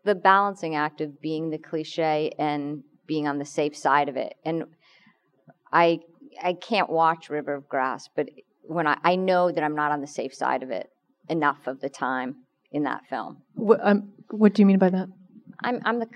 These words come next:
Speaker 1: cliche more than I meant to be,
Speaker 2: Mm.
Speaker 1: I would say. I was young. <laughs> I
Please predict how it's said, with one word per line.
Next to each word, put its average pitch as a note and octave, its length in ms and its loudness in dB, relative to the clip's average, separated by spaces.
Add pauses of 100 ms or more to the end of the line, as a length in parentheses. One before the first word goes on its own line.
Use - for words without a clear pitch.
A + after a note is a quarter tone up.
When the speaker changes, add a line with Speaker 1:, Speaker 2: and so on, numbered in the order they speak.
(140)
Speaker 1:
cliche G#3 540 -2
more D#3+ 280 -6
than D3+ 140 -8
I D3 140 -6 (280)
meant D3 280 -6
to C#3+ 100 -12
be, C#3+ 340 -10
Speaker 2:
Mm. F#3 120 0
Speaker 1:
I D3 60 -2
would C#3+ 160 -8
say. D3 300 -12 (2250)
I A#3 80 -16
was A3+ 140 -16
young. A3 280 -12 (280)
<laughs> - 0 - (2750)
I A#3+ 100 6